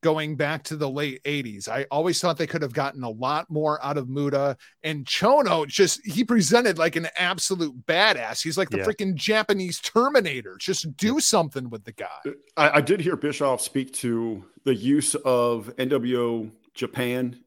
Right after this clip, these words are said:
Speaker 3: in the States or in Western. Uh, the same thing with Norton. You know, they didn't mention his success over there. And Bischoff said that he really didn't believe, for right or wrong at the time, he did not believe that the,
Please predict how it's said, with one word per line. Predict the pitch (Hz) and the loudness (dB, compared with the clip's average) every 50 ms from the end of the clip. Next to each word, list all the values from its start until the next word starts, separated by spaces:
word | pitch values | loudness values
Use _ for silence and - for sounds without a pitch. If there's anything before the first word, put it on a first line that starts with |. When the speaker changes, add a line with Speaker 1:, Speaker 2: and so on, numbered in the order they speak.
| _ _ - | _ _ -6
Speaker 3:
in | 123 127 135 139 135 | -4 -2 -2 -2 -2
the | 127 117 | -2 -4
States | - - - 120 120 120 113 - - | -4 -4 -2 -2 -2 -4 -4 -6 -6
or | 117 117 117 117 | -4 -2 -2 -2
in | 107 104 113 | -2 0 0
Western. | 117 110 - - 123 120 113 107 - - - - - - - - _ - | -2 -2 -2 -4 -4 -4 -4 -6 -8 -14 -20 -20 -20 -20 -20 -20 _ -2
Uh, | - 117 117 113 | 0 2 2 2
the | - 143 | 0 0
same | 135 - 165 151 | 2 4 4 4
thing | 139 160 165 156 143 127 | 4 2 2 2 2 2
with | 127 117 - | 0 0 2
Norton. | 139 156 - - 110 | 2 2 2 0 -2
You | 110 | -2
know, | 110 113 | -2 0
they | 113 127 113 | 0 2 2
didn't | 131 135 - 135 123 | 2 2 4 4 2
mention | 120 127 131 127 - 123 110 | 2 2 0 0 -2 0 2
his | 127 143 139 - | 2 2 2 0
success | - 113 - - 117 101 - 120 | -2 -4 -2 -2 -2 -2 -2 -2
over | 110 101 92 107 | -4 -4 -4 -4
there. | 98 104 104 101 98 - - _ _ _ _ - | -4 -2 -2 -2 -4 -6 -12 _ _ _ _ -2
And | 127 123 120 - | 0 0 2 2
Bischoff | 151 147 - 151 143 139 - - | 0 0 2 0 -2 -2 -2 -4
said | - - 147 135 135 131 | -2 0 2 2 4 4
that | 131 120 110 | 2 2 0
he | - 131 143 135 | 2 0 0 0
really | 107 113 131 143 151 147 127 | 2 2 2 2 2 2 2
didn't | 143 143 143 143 131 117 | 0 0 2 2 0 0
believe, | - 127 117 113 120 117 117 113 - | 0 -2 -2 -2 0 0 -2 -2 0
for | - 131 | 2 2
right | 135 151 185 214 | 4 4 4 4
or | 226 | 4
wrong | 180 156 156 151 143 135 | 4 4 4 2 2 0
at | 143 143 | -2 -2
the | 160 135 | -4 -6
time, | - 143 127 117 117 113 98 - _ _ _ | -4 -2 -2 -2 -2 -4 -6 -8 _ _ _
he | _ 135 147 | _ 0 2
did | 143 147 139 123 | 4 2 2 2
not | 135 131 131 127 | 0 -2 -2 -2
believe | - 120 110 117 127 127 123 120 117 113 104 - _ _ _ _ _ _ _ - | -4 -4 -2 -2 -2 -2 0 -2 -2 -4 -6 -10 _ _ _ _ _ _ _ -6
that | 117 117 117 110 - _ _ - | -4 -4 -4 -4 -8 _ _ -14
the, | 117 - 123 117 113 110 - | -8 -2 0 0 0 0 -2